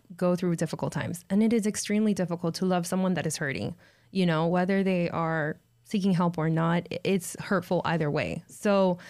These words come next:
as a partner, it's important to understand, you know, asking them what their needs are, not assuming that we know exactly what it is that they need. You know, oftentimes,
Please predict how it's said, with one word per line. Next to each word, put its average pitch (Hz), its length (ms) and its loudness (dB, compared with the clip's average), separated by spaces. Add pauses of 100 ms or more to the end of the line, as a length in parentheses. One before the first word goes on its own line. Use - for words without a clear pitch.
(600)
as 233 180 2
a 254 60 2
partner, 214 580 2
it's 208 160 2
important 202 520 2
to 214 180 0
understand, 185 640 2 (100)
you 196 200 2
know, 170 340 0
asking 208 380 0
them 170 140 4
what 180 120 2
their 202 120 0
needs 185 260 0
are, - 160 -4
not 202 240 2
assuming 240 540 2
that 190 160 0
we 208 140 4
know 190 360 4
exactly 180 360 0
what 180 120 2
it 175 100 2
is 170 80 0
that 160 120 -2
they - 120 -4
need. 143 260 -4 (160)
You 202 140 2
know, 170 300 2 (180)
oftentimes, 226 880 0